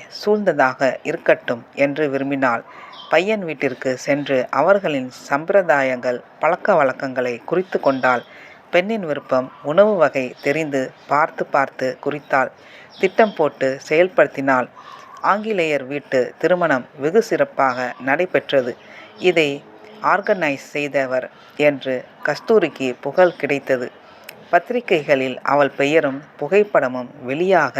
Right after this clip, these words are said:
கோல்டன் மேரேஜ் கேட்டரர் வெளிச்ச வட்டத்திற்குள் வந்தது. அவர்களுக்கான ஆர்டர் வந்து குவிய ஆரம்பித்தது.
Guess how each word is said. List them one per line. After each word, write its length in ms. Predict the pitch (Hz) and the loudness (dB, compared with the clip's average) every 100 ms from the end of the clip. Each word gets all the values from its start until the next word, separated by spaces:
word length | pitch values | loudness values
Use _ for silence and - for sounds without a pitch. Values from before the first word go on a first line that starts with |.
| 131 - - - - 135 | 0 -2 -20 -20 -14 0
கோல்டன் 420 | 156 202 196 160 131 | 4 4 4 0 -2
மேரேஜ் 380 | 147 165 147 - - | 0 0 -4 -14 -6
கேட்டரர் 680 | - 151 156 - 139 127 - - - - - - - | 2 2 4 4 4 4 -2 -20 -20 -20 -20 -20 -2
வெளிச்ச 340 | 143 180 - - 139 113 | 0 0 -2 0 0 0
வட்டத்திற்குள் 760 | 127 131 180 - 143 - 131 127 - | -4 0 0 0 -8 -4 -2 -2 -6
வந்தது. 420 | 135 143 143 117 101 - - - - - - - - | -6 -4 -2 -4 -6 -16 -20 -20 -20 -20 -20 -14 -2
அவர்களுக்கான 920 | 170 185 190 165 151 - 143 139 135 - | 2 2 2 -2 0 0 0 0 -4 -4
ஆர்டர் 400 | 143 165 185 151 | 0 0 0 -2
வந்து 340 | 131 143 147 | -4 -6 -8
குவிய 460 | - 151 175 190 151 | -4 -4 -2 2 4
ஆரம்பித்தது. 600 | 131 135 123 - 120 117 | 2 -2 -8 -6 -6 -6